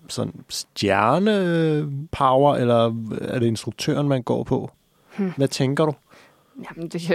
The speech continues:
Speaker 2: <laughs> det skulle være lidt af det hele, ikke? Men jeg tror også, at Netflix, øh,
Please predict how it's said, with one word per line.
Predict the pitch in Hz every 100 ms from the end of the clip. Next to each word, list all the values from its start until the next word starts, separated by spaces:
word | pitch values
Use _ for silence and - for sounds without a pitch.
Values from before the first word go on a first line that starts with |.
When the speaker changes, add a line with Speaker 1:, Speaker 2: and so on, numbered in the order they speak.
| 185
Speaker 2:
<laughs> | 180 170
det | 160
skulle | - - 185
være | 165 170
lidt | 208
af | 240
det | 220 165
hele, | 170 220 262
ikke? | 240
Men | 190
jeg | 170
tror | - 247
også, | 196 196 196
at |
Netflix, | 165 175 - 196 175 -
øh, | 180 156 143 143